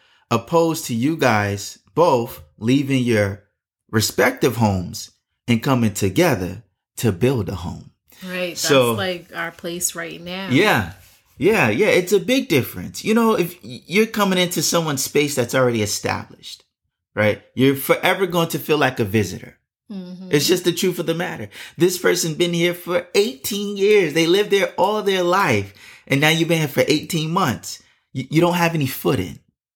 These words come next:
Speaker 1: You don't, you don't have any say so. I know they're gonna make you feel as welcome as possible. And, you know, this is me casa, su casa. But in reality, in reality,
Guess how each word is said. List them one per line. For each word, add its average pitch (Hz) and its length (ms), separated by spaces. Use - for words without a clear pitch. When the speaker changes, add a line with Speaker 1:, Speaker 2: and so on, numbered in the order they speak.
Speaker 1:
You 151 140
don't, - 100
you 156 80
don't 208 120
have 196 160
any 175 100
say 170 340
so. 101 300
I 175 180
know 135 400
they're 135 160
gonna 147 200
make 143 240
you 143 100
feel 135 220
as 117 140
welcome 151 480
as 139 100
possible. 123 920
And, 101 180
you 127 100
know, 113 160
this 143 240
is 135 260
me 160 360
casa, 151 420
su 160 240
casa. 165 320
But 233 220
in 247 100
reality, 123 1000
in 175 120
reality, 180 760